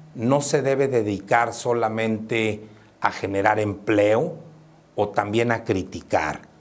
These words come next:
Yo creo que debe de participar, debe de poner su granito de arena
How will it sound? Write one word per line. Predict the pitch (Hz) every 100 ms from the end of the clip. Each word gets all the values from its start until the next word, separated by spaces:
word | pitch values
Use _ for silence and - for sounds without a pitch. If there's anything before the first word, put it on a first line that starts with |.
| - _ _ 117
Yo | 117 143 147
creo | 151 151 151
que | 123
debe | 95 135 165 151
de | 110
participar, | - 98 92 - 92 - 87 - 113 127 151 151 - - - -
debe | 113 131 160
de | 151
poner | 151 110 113 120 127 113 - - -
su | - - 101
granito | 104 104 139 151 156
de | 113
arena | 104 120 147 170 185 - -